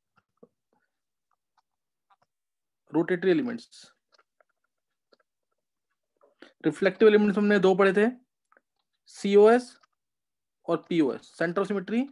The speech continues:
और plane of symmetry, ये पढ़ा था। और rotatory elements में, rotatory elements में हमारे पास था, अ, axis of symmetry, axis of symmetry। हमने बताया axis of symmetry से कोई फर्क नहीं पड़ता कायरलिटी पे,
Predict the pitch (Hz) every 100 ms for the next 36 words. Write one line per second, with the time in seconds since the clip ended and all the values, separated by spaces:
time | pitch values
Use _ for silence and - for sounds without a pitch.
0 | _ _ _ - 190 190 196 196 175 165
1 | - 139 170 185 185 214 254 - - -
2 | 170 175 165 175 196 226 214 208 208 214
3 | 214 233 _ _ _ _ _ _ _ _
4 | _ _ _ _ _ _ _ _ _ _
5 | _ _ _ _ _ _ _ _ _ _
6 | _ _ 151 170 202 196 220 214 208 190
7 | 214 202 196 196 - 208 240 - - -
8 | 160 165 180 175 214 190 165 123 - 110
9 | _ _ 170 170 - 220 214 196 156 -
10 | 123 208 202 202 208 214 196 196 - 254
11 | 233 208 185 202 220 254 - _ - 220
12 | 233 226 208 214 185 175 202 285 _ _
13 | _ _ _ - 185 190 196 160 127 110